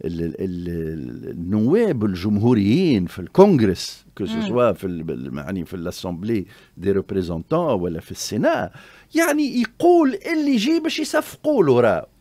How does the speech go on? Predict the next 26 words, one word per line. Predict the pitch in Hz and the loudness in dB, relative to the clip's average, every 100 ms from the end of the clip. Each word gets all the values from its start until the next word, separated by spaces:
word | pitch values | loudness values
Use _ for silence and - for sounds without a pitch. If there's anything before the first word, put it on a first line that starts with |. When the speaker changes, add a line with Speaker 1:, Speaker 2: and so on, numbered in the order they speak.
| _ | _
Speaker 2:
بي. | 185 220 | -6 8
Speaker 1:
هما | 214 214 | 8 10
بالحساب | 196 190 - - 320 269 123 90 | 6 2 0 -2 6 8 6 2
صفقوا | - 202 - - 254 | -2 0 0 -4 -4
له | 247 | -2
خمسة | 240 247 240 | 0 2 2
وخمسين | 202 214 214 226 233 | 2 2 2 2 10
مرة. | 220 175 120 - - | 12 12 8 4 -4
Speaker 2:
أي. | 208 180 151 | -2 2 10
Speaker 1:
وهذا | 156 196 233 220 | 10 12 10 12
ريكور، | 214 220 247 220 139 | 12 12 12 12 12
قال | 117 170 196 196 | 12 10 12 10
Speaker 2:
مم. | |
Speaker 1:
لك | 185 | 6
تاريخي | 180 180 170 185 226 202 | 6 8 10 8 6 6
عمره | 185 226 202 175 | 10 10 10 8
ما | 160 | 6
صار | - 214 214 | 4 4 4
في | 214 | -2
التاريخ. | - 202 190 160 - - _ 202 | -4 4 4 4 -4 -16 _ -10
Speaker 2:
أي. | 196 180 185 - _ | -8 -8 -12 -20 _
Speaker 1:
يقولوا | 160 165 277 262 | -6 0 0 4
لهمش | 240 349 254 233 | 4 4 -2 -8
السماء | - - 233 294 285 269 - | -8 -8 -2 2 2 0 -2
راهي | 220 262 233 - | 0 0 -2 0
اورانجي. | 262 247 247 202 226 233 | 2 2 2 0 0 0